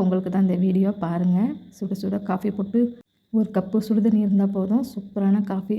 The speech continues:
இன்ஸ்டன்ட் காஃபி ரெடிங்க. இது நீங்க டூர் போனா கூட இந்த பவுடரை நீங்க எடுத்துட்டு போலாம். பேச்சுலர்ஸ்க்குலாம் ரொம்ப யூஸ் ஆகுங்க. அதை எப்படி செய்யலாம்னு பார்க்கலாம் வாங்க. ஒரு கப்பு நம்ம சக்கரை ஒயிட் சுகர் எடுத்துக்கலாம். அதை ஒரு மிக்சிங் பவுல்ல சேர்த்துக்கலாங்க.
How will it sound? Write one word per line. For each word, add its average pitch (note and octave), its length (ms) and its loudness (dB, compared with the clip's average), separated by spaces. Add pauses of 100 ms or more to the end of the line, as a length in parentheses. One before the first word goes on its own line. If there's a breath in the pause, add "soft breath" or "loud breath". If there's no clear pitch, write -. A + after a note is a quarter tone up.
இன்ஸ்டன்ட் G#3+ 380 2
காஃபி G3 260 0
ரெடிங்க. G3 260 4 (420)
இது F3 260 -2
நீங்க F#3+ 160 4 (120)
டூர் A#3 260 4
போனா G3 180 0 (100)
கூட G#3+ 100 -2 (220)
இந்த F#3+ 180 2
பவுடரை F#3 320 0
நீங்க F#3+ 180 4
எடுத்துட்டு G3 340 -6
போலாம். F#3+ 220 0 (140)
பேச்சுலர்ஸ்க்குலாம் G3 640 -2
ரொம்ப G3+ 140 4 (100)
யூஸ் G3+ 240 -4
ஆகுங்க. F3+ 400 0 (500 loud breath)
அதை F3 100 -2 (100)
எப்படி F#3+ 260 -2
செய்யலாம்னு F#3+ 340 0
பார்க்கலாம் F3 360 0
வாங்க. F3 160 2 (560 loud breath)
ஒரு A#3 140 -4
கப்பு F3+ 280 -4
நம்ம F#3+ 220 2 (220)
சக்கரை F#3 280 -6
ஒயிட் F3+ 160 -2
சுகர் G3+ 280 -2
எடுத்துக்கலாம். F#3 420 0 (160)
அதை F3+ 160 -2
ஒரு G3 140 0
மிக்சிங் G#3 260 2
பவுல்ல F#3 240 0
சேர்த்துக்கலாங்க. F3+ 480 -2